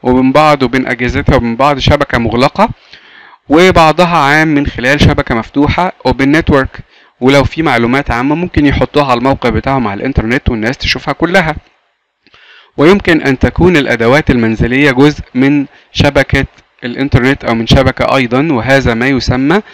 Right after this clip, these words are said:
إنترنت الأشياء أو Internet of Things. زي ما قلنا، ما هو إنترنت الأشياء أو Internet of Things؟ الذي يتكون من أجهزة متصلة بالإنترنت عن طريق الواي فاي، يمكنك التحكم بها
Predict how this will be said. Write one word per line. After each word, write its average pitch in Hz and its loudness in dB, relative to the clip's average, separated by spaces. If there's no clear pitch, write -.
إنترنت 127 2
الأشياء 131 0
أو 110 -4
Internet 131 0
of 123 -4
Things. 113 -2
زي 131 0
ما 120 0
قلنا، 113 -2
ما 175 4
هو 185 6
إنترنت 139 0
الأشياء - -2
أو 123 0
Internet 123 -2
of 123 -2
Things؟ 120 -4
الذي 143 2
يتكون 143 2
من 117 2
أجهزة 131 0
متصلة 127 0
بالإنترنت 131 -2
عن 120 -2
طريق 135 -2
الواي 113 0
فاي، 131 0
يمكنك 151 0
التحكم 127 -4
بها 151 0